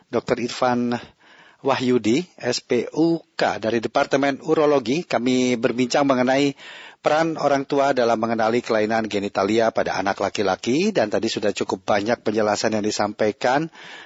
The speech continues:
dan juga Anda masih dapat berkesempatan untuk berinteraksi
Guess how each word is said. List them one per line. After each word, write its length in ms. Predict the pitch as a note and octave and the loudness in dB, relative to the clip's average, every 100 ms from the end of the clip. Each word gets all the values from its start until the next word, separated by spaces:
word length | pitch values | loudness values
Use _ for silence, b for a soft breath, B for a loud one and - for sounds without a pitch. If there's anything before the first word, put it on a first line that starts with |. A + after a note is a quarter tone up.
| B | B
dan 80 | A2 | -4
juga 560 | G#2+ A2+ B2+ B2 B2 B2+ A#2+ | -2 2 2 4 2 0 0
Anda 160 | C#3 F#3+ | 0 2
masih 480 | F#3+ F3+ F3+ F3 - | 2 2 2 2 0
dapat 400 | - D#3 D#3+ D3+ | -2 0 0 0
berkesempatan 880 | D#3 - - D3+ D3 - C3+ F#3+ F#3+ | -2 -2 -4 0 0 0 -2 -2 -6
untuk 560 | C#3 C3 C#3+ C3+ C3 - - - - B B B B B | -8 -2 2 2 2 -2 -10 -16 -20 B B B B B
berinteraksi 640 | B2+ C3+ C#3 D#3+ D#3 - | 0 2 2 0 0 0